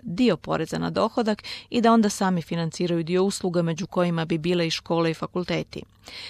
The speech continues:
Kate Ellis, koja je u oporbi zadužena za obrazovanje, kaže kako je laboristička stranka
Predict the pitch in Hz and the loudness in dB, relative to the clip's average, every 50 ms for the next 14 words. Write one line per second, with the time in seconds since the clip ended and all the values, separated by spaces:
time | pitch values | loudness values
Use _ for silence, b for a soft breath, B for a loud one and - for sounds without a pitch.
0 | B B B B - 202 180 - - 226 254 240 170 156 - - - 165 160 160 | B B B B 0 0 0 2 2 2 2 2 2 -2 -4 -8 -6 -4 -2 0
1 | 160 156 156 160 156 156 160 160 175 - - 190 170 160 175 165 185 170 180 175 | 0 0 0 0 0 0 0 0 0 0 -2 -2 -2 -2 -4 0 2 2 2 0
2 | 185 160 175 175 170 165 156 165 165 160 - - 165 160 147 170 165 165 165 175 | -2 -4 -2 -2 -2 -2 -2 -2 -2 -2 -2 -2 -4 -2 -2 0 0 0 2 2
3 | 202 233 240 233 B B B B B B B - 240 269 269 262 233 - 208 196 | 2 2 2 2 B B B B B B B 0 2 2 2 2 0 0 0 -2
4 | - 208 190 180 180 170 170 190 220 240 - - 190 - - - 170 - - - | 0 0 0 0 0 0 -2 -2 -2 -2 -4 -6 -8 -8 -6 -6 -6 -6 -4 -2
5 | 214 226 233 233 240 - 196 | 0 2 2 2 2 2 0